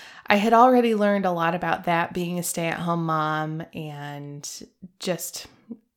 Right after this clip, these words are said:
entering into adulthood and trying to create healthy boundaries in different areas of my life. But since all of the things with social distancing and trying to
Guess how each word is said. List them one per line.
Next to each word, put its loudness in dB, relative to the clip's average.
entering 0
into -2
adulthood -2
and -4
trying -6
to -6
create -10
healthy -4
boundaries -4
in -6
different -6
areas -4
of -6
my -8
life. -2
But 2
since 4
all 0
of -2
the 2
things 0
with -2
social -2
distancing 0
and -2
trying -4
to -6